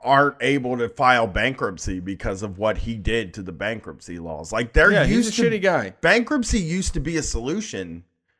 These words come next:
Speaker 1: for working people and, and for people who got underwater, but it's not anymore. He made it harder because he works with the credit card companies. And you're right.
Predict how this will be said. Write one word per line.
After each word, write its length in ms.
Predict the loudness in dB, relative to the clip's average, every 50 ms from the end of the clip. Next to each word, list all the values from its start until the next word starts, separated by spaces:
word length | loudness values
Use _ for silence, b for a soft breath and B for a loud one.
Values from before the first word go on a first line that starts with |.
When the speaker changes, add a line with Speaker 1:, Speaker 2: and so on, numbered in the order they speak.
| _ _ _
Speaker 1:
for 160 | -4 -2 -2
working 500 | 0 2 4 4 4 4 2 -2 -4 -4
people 500 | -2 -2 -2 -2 -2 -4 -4 -4 -4 -4
and, 160 | -4 -6 -8 -8
and 240 | -8 -8 -8 -8 -6
for 340 | -6 -4 -4 -4 -6 -8 -10 _ _ _ _ _ _ _
people 300 | -4 -4 -2 -2 -2 -2
who 120 | -2 -2 -2
got 260 | 0 2 2 2 2
underwater, 600 | 0 0 -2 -2 -2 0 2 2 4 4 2 0
but 200 | -2 -4 -6 -8
it's 160 | -10 -10 -6
not 240 | -4 -2 0 0 0
anymore. 400 | -2 -2 -4 -4 -4 -4 -4 -4
He 160 | -2 -2 -2
made 360 | -2 0 0 0 2 2 2 2
it 120 | 0 -2
harder 580 | -2 -4 -2 -2 -2 -2 -2 -6 -10 -16 -18 -12
because 360 | -10 -8 -6 -4 -4 -4 -4 -4
he 100 | -4 -4
works 380 | -2 0 0 -2 -2 -4 -8
with 140 | -10 -10 -10
the 80 | -12 -6
credit 340 | -2 0 0 0 -2 -4
card 260 | -6 -8 -10 -10 -10 -10
companies. 460 | -10 -10 -10 -10 -12 -18 -20 -20 -20 _ B B B B B -2
And 180 | -2 0 2
you're 120 | 2 2 2
right. 400 | 4 4 6 6 4 4 0